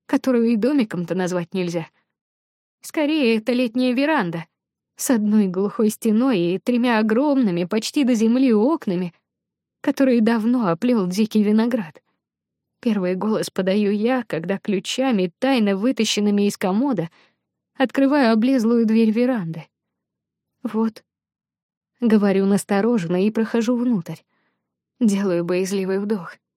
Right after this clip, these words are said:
Летом обычно здесь стоят запахи томатного сока или какого-либо варенья. Мама обожает заниматься всеми видами консервирования. Но сейчас чувствую только запах сырости.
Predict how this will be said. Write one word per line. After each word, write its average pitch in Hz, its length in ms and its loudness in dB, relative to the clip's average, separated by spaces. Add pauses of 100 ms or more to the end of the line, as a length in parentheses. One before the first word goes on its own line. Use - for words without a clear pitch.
(960)
Летом 202 380 2
обычно 175 380 -2
здесь 196 280 -2
стоят 190 400 -2
запахи 190 440 -4
томатного 190 500 0
сока 247 480 -2
или 175 220 0
какого-либо 240 580 0
варенья. 226 560 -2 (600)
Мама 214 360 6
обожает 180 520 0
заниматься 180 560 0
всеми 240 380 0
видами 202 360 2
консервирования. 170 920 -2 (920)
Но 196 180 4
сейчас - 640 -6 (480)
чувствую 269 520 0
только 247 340 -2
запах 208 420 -2
сырости. 202 680 -8